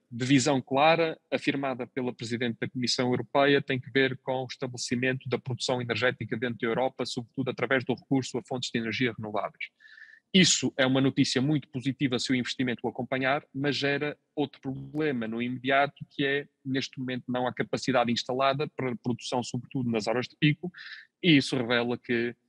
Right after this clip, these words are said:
há, haverá, no imediato, uma necessidade muito forte de comprar energia e, portanto, a Europa abastecer-se em mercados alternativos.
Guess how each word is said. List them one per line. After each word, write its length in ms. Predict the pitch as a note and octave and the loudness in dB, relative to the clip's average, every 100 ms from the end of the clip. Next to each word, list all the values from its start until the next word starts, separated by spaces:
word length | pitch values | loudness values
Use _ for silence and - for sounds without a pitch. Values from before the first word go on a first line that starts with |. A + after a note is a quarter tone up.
| _ - | _ -2
há, 440 | C3 B2+ B2 C#3 | 0 0 -2 -6
haverá, 440 | C3 D3 C#3+ A#2+ - _ _ - | -4 -2 0 -2 -8 _ _ -12
no 220 | D#3+ D#3 | -8 -8
imediato, 640 | C#3+ C3+ C3+ C3+ C#3 D3 | -8 -4 0 0 0 -10
uma 280 | - C#3+ C#3+ | -10 -10 -8
necessidade 580 | C3+ - C#3 C3 B2 A#2 | -8 -4 0 2 2 2
muito 320 | C#3 D#3 C#3 | 2 2 -2
forte 460 | - C3 B2+ - C3 _ _ | -2 -2 -2 -6 -10 _ _
de 80 | C3 | -4
comprar 320 | C#3 C3 C3 | 0 2 4
energia 420 | B2+ B2 A2 C3 C3 | 2 2 4 4 4
e, 80 | |
portanto, 360 | - A#2+ C3 B2 | 0 -4 -4 0
a 40 | B2+ | 0
Europa 260 | A#2+ - | 2 0
abastecer-se 600 | B2 B2 - - C3+ - B2+ | 0 -2 -4 -2 -2 -2 -4
em 20 | |
mercados 460 | B2 - C3 - | -6 -4 -4 -2
alternativos. 560 | B2 - B2 - G2+ | -6 -4 -6 -2 -4